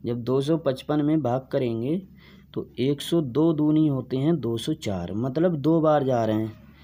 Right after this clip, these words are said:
अन्यथा उससे ज़्यादा हो जाएंगे, तीन सौ छः हो जाएंगे तीन बार लगाएंगे तो।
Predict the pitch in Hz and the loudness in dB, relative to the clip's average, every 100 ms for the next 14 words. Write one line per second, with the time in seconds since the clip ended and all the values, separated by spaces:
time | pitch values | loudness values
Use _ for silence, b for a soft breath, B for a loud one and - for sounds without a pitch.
0 | B B - 123 135 165 160 - 185 160 | B B -6 -4 0 2 2 2 0 2
1 | 127 120 123 110 110 113 127 131 139 151 | 2 2 2 2 0 0 -2 -2 0 0
2 | 151 170 - 143 127 117 117 123 123 117 | 0 -2 0 -2 0 0 0 -2 -2 -4
3 | 117 113 110 107 101 101 101 101 104 | -2 -2 -2 -2 -4 -4 -6 -6 -8